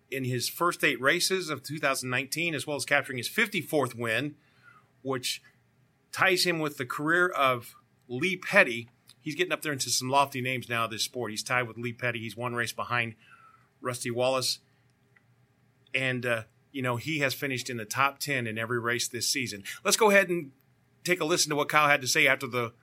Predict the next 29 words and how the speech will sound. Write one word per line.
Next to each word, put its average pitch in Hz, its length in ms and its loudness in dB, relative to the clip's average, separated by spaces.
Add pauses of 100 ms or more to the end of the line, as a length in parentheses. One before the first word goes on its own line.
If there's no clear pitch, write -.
(340)
race 139 240 2
at 117 100 -6
Bristol, 147 320 2
after 127 160 0
he 127 40 -4
picked 143 220 -4
up 131 140 -4
his 120 120 -4
win. 175 320 2 (240)
And 202 80 -2
he 226 60 0
talks 247 340 6
about 135 300 10 (220)
what 156 120 4
it's - 140 0
like 151 200 6
to 143 60 -4
be 143 180 -2
in 127 80 0
the 120 80 0
rarefied 139 500 4
air 143 160 4
of 110 100 0
some 131 160 -2
of 123 60 -4
these 110 180 -6
legends 120 460 0
of 107 80 -8
nascar. 104 460 -2